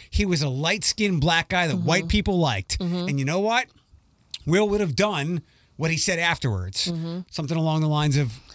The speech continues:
Speaker 1: "When we put ourselves in positions like this, we have to, we have to look away. We, we got, we can't have the rabbit ears." And it was,
Speaker 2: Yeah.
Speaker 1: it's stuff you say when you cool down. But he went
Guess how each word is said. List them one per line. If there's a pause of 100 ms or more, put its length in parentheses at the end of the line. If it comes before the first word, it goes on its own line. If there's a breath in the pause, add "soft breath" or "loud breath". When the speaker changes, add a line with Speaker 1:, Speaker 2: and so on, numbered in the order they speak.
(120)
Speaker 1:
"When
we
put
ourselves
in
positions
like
this,
we
have
to,
we
have
to
look
away.
We,
we
got,
we
can't
have
the
rabbit
ears."
And
it
was,
Speaker 2:
Yeah. (220 loud breath)
Speaker 1:
it's
stuff
you
say
when
you
cool
down. (300 loud breath)
But
he
went